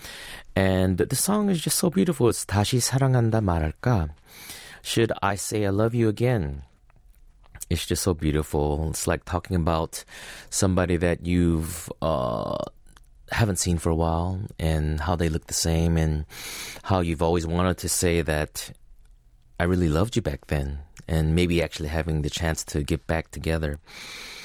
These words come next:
And every time I hear it, um, I wanna sing along. It just brings those emotions back, and that's a beautiful song by Kim Dong-yul.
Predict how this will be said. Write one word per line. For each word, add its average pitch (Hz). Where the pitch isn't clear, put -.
And 87
every 95
time 95
I 92
hear 92
it, 104
um, 80
I 95
wanna 117
sing 139
along. 151
It -
just 90
brings 95
those 90
emotions 82
back, 69
and 73
that's 80
a 76
beautiful 80
song 82
by 78
Kim 82
Dong-yul. 107